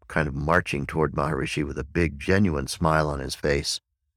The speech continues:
and followed, scurrying behind him, followed by a group of sub-producers and so on.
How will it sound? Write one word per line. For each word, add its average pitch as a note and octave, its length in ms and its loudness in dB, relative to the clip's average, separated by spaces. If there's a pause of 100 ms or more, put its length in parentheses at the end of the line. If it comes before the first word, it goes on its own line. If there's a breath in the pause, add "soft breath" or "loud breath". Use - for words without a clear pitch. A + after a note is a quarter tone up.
(320)
and D2+ 180 2
followed, E2+ 720 4
scurrying D2 540 2
behind D2 440 0
him, C2+ 240 -4
followed D2 440 0
by B1+ 440 -2 (640)
a D2+ 180 2
group D#2+ 320 0
of C#2 440 -2 (320)
sub-producers D2 920 0
and B1 160 -6
so B1+ 180 -2
on. A#1 280 -4